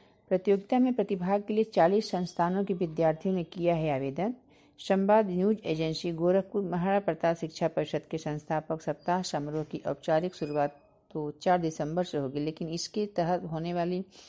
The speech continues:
प्रतियोगिताओं का आयोजन रविवार से शुरू हो जाएगा।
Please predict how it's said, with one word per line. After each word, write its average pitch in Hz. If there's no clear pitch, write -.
प्रतियोगिताओं 190
का 190
आयोजन 165
रविवार 170
से 175
शुरू 175
हो 143
जाएगा। 139